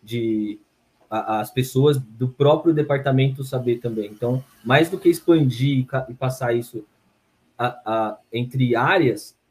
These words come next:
é trazer um foco mais reduzido ainda dentro da própria área, a gente verificar, por exemplo, essa questão de segregação, né? E aí, seja por informação sigilosa, por exemplo, é, é, e aí, hierárquica em si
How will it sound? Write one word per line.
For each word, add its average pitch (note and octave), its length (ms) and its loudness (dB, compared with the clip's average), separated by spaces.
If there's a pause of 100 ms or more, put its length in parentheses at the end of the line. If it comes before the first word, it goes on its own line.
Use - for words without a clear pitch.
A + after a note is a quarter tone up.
é B2 120 -2
trazer C#3+ 480 4
um F3+ 160 0
foco C#3+ 420 -4 (240)
mais E3 380 0
reduzido D3+ 480 -4
ainda F#3+ 200 -4
dentro F#3 300 -2
da E3+ 140 -2
própria G3 440 -6
área, F3 400 -6 (240)
a F3 100 -4
gente F3 280 -6
verificar, F#3+ 520 -6
por D#3+ 160 -6
exemplo, C3 260 -4
essa E3 160 -12
questão F#3 260 -16
de F#3 80 -18
segregação, G3 680 -4 (320)
né? B2 220 0
E A#2 140 4
aí, A#2+ 180 6
seja C#3 300 2
por C3+ 340 0 (300)
informação B2+ 440 2
sigilosa, B2 640 2 (140)
por B2 140 2
exemplo, B2 560 2 (260)
é, A2 240 0
é, - 100 -2
e A2+ 80 4
aí, B2 240 2 (160)
hierárquica B2+ 720 4
em A2+ 100 -6
si E3 260 -6